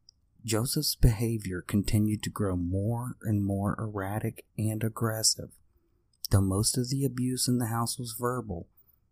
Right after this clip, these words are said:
Maria filed a police report against her husband in December of nineteen eighty-six. She accused him of threatening over the last five years to kill her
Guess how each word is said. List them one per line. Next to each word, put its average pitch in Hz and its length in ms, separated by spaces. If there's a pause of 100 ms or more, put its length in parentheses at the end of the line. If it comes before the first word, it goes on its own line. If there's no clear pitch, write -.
(100)
Maria 101 460
filed 120 480
a 131 40
police 135 460
report 95 320
against 95 380
her 113 160
husband - 580 (400)
in 101 80
December 104 600
of 98 100
nineteen 95 520
eighty-six. 92 840 (520)
She - 200
accused 104 460
him 101 160
of 92 120
threatening 113 720
over 104 200
the 90 120
last 95 340
five 110 400
years 120 460
to 92 100
kill 101 380
her 131 340